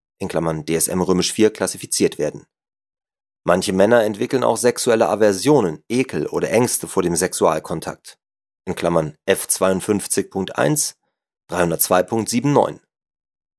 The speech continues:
Während der Phase der sexuellen Erregung kann als Problem auftauchen, dass die Erektion nicht auf Dauer gehalten werden kann oder die Stärke nicht ausreichend ist für einen befriedigenden Geschlechtsverkehr,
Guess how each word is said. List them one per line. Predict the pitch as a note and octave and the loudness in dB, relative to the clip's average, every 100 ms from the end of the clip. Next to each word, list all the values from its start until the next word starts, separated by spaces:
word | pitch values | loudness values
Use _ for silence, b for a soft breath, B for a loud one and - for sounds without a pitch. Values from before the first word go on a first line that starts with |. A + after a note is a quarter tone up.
| _ _ _ _ _ _ _ _ _ | _ _ _ _ _ _ _ _ _
Während | A2 A2+ | 2 4
der | A#2 | 2
Phase | - D3+ C#3 | 4 2 2
der | G#2+ G2+ | 0 0
sexuellen | G#2+ - G2+ F#2+ F2+ | 0 0 0 0 0
Erregung | F#2 F#2+ C3 A2 F#2 | 0 2 4 4 2
kann | F#2+ | -2
als | F#2 F2 | -2 -4
Problem | - F2 F#2 G#2 | -8 -2 2 2
auftauchen, | - F2+ - G#2+ A#2 C#3+ C3+ _ _ _ | 4 2 2 -2 -2 -4 -14 _ _ _
dass | - G#2+ | -8 -4
die | - | 0
Erektion | A2 A#2+ - - B2+ A#2 | 2 0 0 2 2 2
nicht | D3+ - - | 0 -2 -4
auf | - | 0
Dauer | A2 A#2 | 4 4
gehalten | G#2+ G2 C#3+ B2+ F2 | 2 0 -2 -2 -4
werden | E2 E2+ | -2 -4
kann | - F#2 A#2+ _ _ _ - | -4 -4 -4 _ _ _ -10
oder | - E2 | -4 -2
die | D#2+ | -2
Stärke | - F#2 F2+ G2+ | 0 2 2 -2
nicht | F#2 - | -4 2
ausreichend | A#2 - F2 F2 E2 | 2 2 -8 -8 -12
ist | - - | -12 -10
für | - | -4
einen | E2+ F2+ | -2 -2
befriedigenden | E2 - A2 A2 G#2+ G#2+ | -4 -6 -4 -2 0 0
Geschlechtsverkehr, | G#2+ G#2+ G2 - - F2 - - | -2 -2 -2 -2 -8 -6 -4 -6